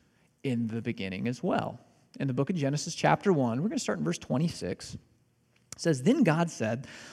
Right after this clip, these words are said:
'Let us make mankind in our image, in our likeness, so that they may rule over the fish in the sea and the birds in the sky and over the livestock and all the wild animals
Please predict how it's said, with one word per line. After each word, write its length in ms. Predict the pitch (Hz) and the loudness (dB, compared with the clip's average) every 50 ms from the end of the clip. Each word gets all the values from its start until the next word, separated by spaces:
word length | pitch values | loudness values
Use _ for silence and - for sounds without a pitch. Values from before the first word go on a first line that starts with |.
| - _ | -2 _
'Let 140 | - 196 247 | 6 8 8
us 140 | 269 - | 8 6
make 240 | 196 202 202 196 - | 6 6 6 6 6
mankind 680 | 160 156 165 170 180 - - 143 139 139 135 135 131 131 | 4 4 6 6 4 2 2 2 4 4 4 4 2 0
in 180 | - 131 127 | -2 -2 0
our 140 | 123 120 113 | 2 0 0
image, 560 | 104 104 107 104 101 - 131 - - - - - _ _ _ _ | -2 -2 -6 -6 -6 -8 -10 -10 -12 -14 -16 -18 _ _ _ _
in 120 | - 123 120 | -4 -2 0
our 160 | 117 120 120 | 2 0 0
likeness, 760 | 107 98 104 117 - - 123 107 101 123 - - - - - _ _ _ _ _ _ _ _ _ _ | 0 0 -2 -2 -2 -4 -6 -6 -6 -6 -10 -12 -14 -16 -18 _ _ _ _ _ _ _ _ _ _
so 140 | - - 165 | -2 -2 0
that 160 | 151 143 139 | 0 0 2
they 140 | 165 170 175 | 4 4 6
may 160 | 170 160 151 | 6 6 4
rule 480 | 143 135 135 151 165 180 190 196 190 185 | 4 4 4 6 6 8 8 10 10 8
over 160 | 175 170 175 | 8 6 4
the 60 | 170 | 2
fish 360 | - - - 147 156 - - | 0 0 2 2 2 2 2
in 60 | 175 | 0
the 80 | 170 170 | 0 2
sea 420 | - - - 117 120 123 120 123 | 0 0 -2 -2 0 0 0 0
and 80 | 127 123 | 2 0
the 60 | 117 | 0
birds 400 | 110 - 131 135 147 151 147 156 | 0 2 4 6 6 6 4 2
in 80 | 160 165 | 2 2
the 60 | 170 | 2
sky 480 | - - - - 117 113 110 120 117 110 | 0 0 -4 -2 -2 -2 -2 -2 -2 -2
and 100 | 113 120 | -2 -2
over 140 | 120 135 135 | 0 0 0
the 80 | 123 | 0
livestock 720 | 123 123 120 127 151 151 - - - 156 151 143 151 - | 2 4 4 4 4 4 2 2 6 6 6 6 6 4
and 60 | 127 123 | 2 4
all 140 | 123 139 | 4 6
the 60 | 156 151 | 6 6
wild 340 | 135 131 131 123 123 117 | 6 6 4 4 2 0
animals 520 | 113 101 107 107 107 107 113 120 - - | 0 -2 -4 -4 -4 -6 -6 -8 -10 -16